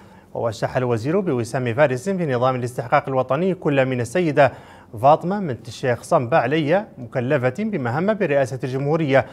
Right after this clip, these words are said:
والسيد سيدي محمد والمحمد جلفون مدير جهوي للتهذيب الوطني.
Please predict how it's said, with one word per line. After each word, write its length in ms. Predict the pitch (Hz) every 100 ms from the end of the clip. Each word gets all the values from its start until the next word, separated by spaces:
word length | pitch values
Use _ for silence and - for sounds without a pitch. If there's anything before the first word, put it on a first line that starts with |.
| - - - -
والسيد 580 | 117 107 139 131 127 123
سيدي 300 | - 135 139
محمد 540 | 127 - 160 139 185
والمحمد 640 | 190 120 117 - 135 135 131
جلفون 760 | 123 131 113 131 190 202 131
مدير 420 | 120 120 143 147
جهوي 640 | 180 156 120 120 131 120 165
للتهذيب 460 | 175 165 131 127
الوطني. 500 | 127 117 127 151 120